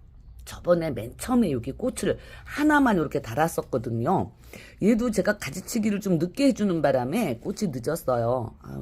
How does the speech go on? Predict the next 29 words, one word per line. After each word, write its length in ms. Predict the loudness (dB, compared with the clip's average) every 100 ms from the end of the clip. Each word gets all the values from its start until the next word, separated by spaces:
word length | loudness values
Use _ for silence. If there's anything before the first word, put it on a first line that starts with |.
| -8
얘는 180 | -10 -8
말라버렸네, 720 | -8 -6 -4 -2 -2 -4 -6
그냥. 360 | -6 -6 -6 -8 -14 -20 -18 -18 -16 -4
그러더니 680 | 2 4 4 4 2 0 -4 -16 -16 -8
이제 440 | 2 6 6 4 -6 0
어차피 640 | 4 4 4 2 2 2
얘네들 280 | 2 0 -4
가지치기 480 | -6 -8 -8 -4 -4
늦게 280 | -2 0 2
해줘도 320 | 2 -4 -4
꽃 220 | -4 -4
피울 360 | 2 4 6 6
애들은 480 | 6 6 6 6 4
다 220 | 0 0
피웁니다. 580 | 4 6 6 2 0 -6 -14 -8
지금 320 | -2 0 0
이, 260 | -2 -2
이게 100 | 2
꽃 360 | 2 2 -4 -4
다 300 | -4 -4 -4 -20 -20 -16 -2
물었잖아요. 600 | 0 0 -2 -2 -6 -10 -18
무지하게 400 | -12 -2 0 2
많이 240 | 4 4 6
물렸어요. 640 | 4 4 2 2 2 0 -6 -20 -20 -20 -20 -20 -20 -14
와, 220 | -4 -2
진짜 340 | -2 -2 2 4
많이 200 | 6 4
물렸어, 360 | 2 -2 -4
꽃. 240 | -10 -12